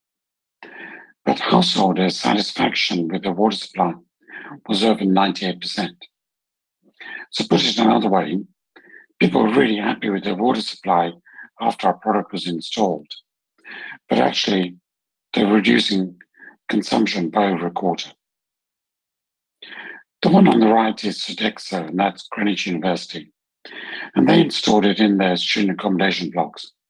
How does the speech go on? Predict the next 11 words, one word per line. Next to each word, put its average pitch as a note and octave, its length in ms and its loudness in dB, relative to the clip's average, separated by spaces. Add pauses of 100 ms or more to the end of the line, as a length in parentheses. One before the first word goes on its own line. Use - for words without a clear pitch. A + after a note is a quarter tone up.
(720)
And - 80 4
again, C3 280 4
what B2 140 0
they - 120 2
found F#2 320 -2
is F#2 140 -4
water A#2 200 0
savings F#2 480 -4
of G2 120 -6 (420)
three B2 200 0
zero, F#2+ 500 0